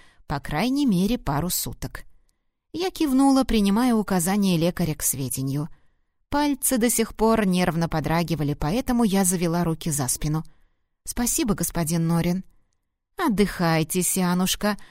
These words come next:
Пусть лорд Рогмар не позволил вашему резерву даже наполовину опустошиться, но отдых вам тоже не помешает». Кивнув в очередной раз, как болванчик, выпроводила народ из своих покоев.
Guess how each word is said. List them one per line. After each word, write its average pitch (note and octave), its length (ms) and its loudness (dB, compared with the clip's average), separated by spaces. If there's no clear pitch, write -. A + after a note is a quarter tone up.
Пусть F#4 420 0
лорд C4 340 2
Рогмар G#3+ 500 2
не C#4 140 4
позволил G3+ 720 0
вашему F#3+ 380 2
резерву E3+ 460 0
даже E3+ 220 2
наполовину E3+ 580 2
опустошиться, E3+ 760 -2
но A3 260 2
отдых E3 400 0
вам - 220 0
тоже C#3 340 -2
не D#3 120 -2
помешает». G3+ 640 -2
Кивнув E4+ 600 0
в G#3 60 -4
очередной A#3+ 460 2
раз, C4+ 240 2
как F3 220 -4
болванчик, A#3 680 -2
выпроводила A#3+ 760 0
народ G3 400 2
из F#3 100 0
своих D#3+ 400 -4
покоев. C3 600 -6